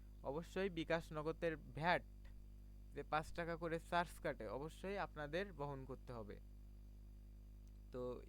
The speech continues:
এই ছিল আজকের ভিডিওটা। আরে আলমগীর কাকু যে কি শুরু করে, দুই দিন অন্তর অন্তর স্ক্যাম খেয়ে বসে থাকে, দুই দিন অন্তর অন্তর স্ক্যাম খায় আর এই গালিগালাজ দেয়। তো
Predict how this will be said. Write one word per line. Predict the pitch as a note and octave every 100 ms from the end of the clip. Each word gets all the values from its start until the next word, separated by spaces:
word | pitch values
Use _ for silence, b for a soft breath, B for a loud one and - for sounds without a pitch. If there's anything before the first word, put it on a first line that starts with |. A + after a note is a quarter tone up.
| C#3+
এই | D#3
ছিল | F#3+ F#3
আজকের | F#3 - F#3
ভিডিওটা। | F#3 F3+ E3+ D3+ F3+ - - B B B B B B B - C#3+
আরে | C#3
আলমগীর | B2+ B2+ C#3+ D3+ D3+
কাকু | D3+ D3+ D#3
যে | D3+ D#3+ -
কি | E3 F3+ -
শুরু | D3 D3
করে, | D3 D3+ B2+
দুই | C3 C3
দিন | C#3+
অন্তর | D#3+ D3 C3+ C3+
অন্তর | C3+ C3+ D#3+ C3+ G#2+ - - C3
স্ক্যাম | - D3+ D3
খেয়ে | D#3 D3+
বসে | C3 C#3+ C#3
থাকে, | C#3 - B2+ - - - - - - - - - - - - - - - - - - - - -
দুই | D#3
দিন | D#3 D#3+
অন্তর | D#3+ D#3+ D#3
অন্তর | D#3 D#3 D3 D3
স্ক্যাম | - D3 D3
খায় | E3 E3 C#3+
আর | C3
এই | B2+
গালিগালাজ | A2+ A#2 A#2 A2+ A2+ A2 G#2 -
দেয়। | G#2+ G#2 -
তো | -